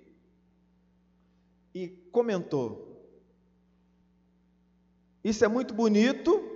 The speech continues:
mas eu quero ver vocês distribuírem cestas básicas. É isso que eu quero ver. Falar sobre amor é fácil.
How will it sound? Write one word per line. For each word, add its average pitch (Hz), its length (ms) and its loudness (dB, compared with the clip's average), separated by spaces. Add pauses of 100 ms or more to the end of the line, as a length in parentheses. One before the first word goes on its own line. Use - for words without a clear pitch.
(960)
mas 196 280 2
eu 208 100 2
quero 254 360 0
ver 196 520 4 (1120)
vocês 220 480 6
distribuírem 226 760 -2
cestas 220 440 -2
básicas. 135 840 -2 (880)
É 165 80 2
isso 233 200 -2
que 214 60 -4
eu 196 100 -4
quero 160 180 0
ver. 110 320 -10 (1200)
Falar 208 880 2
sobre 208 300 2
amor 202 500 6
é 208 100 2
fácil. 175 680 -4